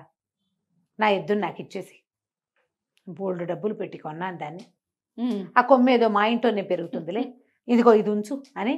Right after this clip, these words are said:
Speaker 1: ఒక వంద రూపాయలు చేతిలో పెట్టాడు.
Speaker 2: ఓహో.
Speaker 1: "ఈ వంద ఉంచు, నా గొడ్డు నువ్వు తీసుకెళ్ళొద్దు, ఆ ఎద్దు లేకపోతే రెండో ఎద్దు బెంగ పెట్టుకుంటుంది, ఇది లేదు అది రాదు, అది పని చేయకుండా అయిపోతుంది, వాళ్ళు డబ్బులు పోసి కొన్నాను, దొడ్లోకి శోభగా ఉంటుంది,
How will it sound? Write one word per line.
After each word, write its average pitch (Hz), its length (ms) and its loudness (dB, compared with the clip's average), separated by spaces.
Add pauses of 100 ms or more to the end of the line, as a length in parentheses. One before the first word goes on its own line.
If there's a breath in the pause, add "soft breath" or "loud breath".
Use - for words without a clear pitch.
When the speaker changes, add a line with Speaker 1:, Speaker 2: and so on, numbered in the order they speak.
(320)
Speaker 1:
ఒక 185 100 0
వంద 190 200 -2
రూపాయలు 208 400 0
చేతిలో 170 220 -6
పెట్టాడు. - 360 -18 (480)
Speaker 2:
ఓహో. 180 220 -10
Speaker 1:
"ఈ 220 40 -2
వంద 190 240 2
ఉంచు, 180 420 4 (1160)
నా 226 60 6
గొడ్డు 202 260 2
నువ్వు 202 240 0
తీసుకెళ్ళొద్దు, 190 600 -2 (560)
ఆ 190 60 -2 (140)
ఎద్దు 180 160 0
లేకపోతే 202 320 4
రెండో 190 280 0
ఎద్దు 185 240 2
బెంగ 175 240 -4
పెట్టుకుంటుంది, 170 560 -6 (1000)
ఇది 240 240 4
లేదు 285 240 8
అది 269 320 10
రాదు, 247 240 12
అది 226 160 8
పని 240 220 4
చేయకుండా 202 380 2
అయిపోతుంది, 208 520 -2 (420 loud breath)
వాళ్ళు 196 140 2
డబ్బులు 196 260 0
పోసి 185 240 -2
కొన్నాను, 196 420 -2 (300)
దొడ్లోకి 190 340 -2
శోభగా 202 380 4
ఉంటుంది, 233 380 -2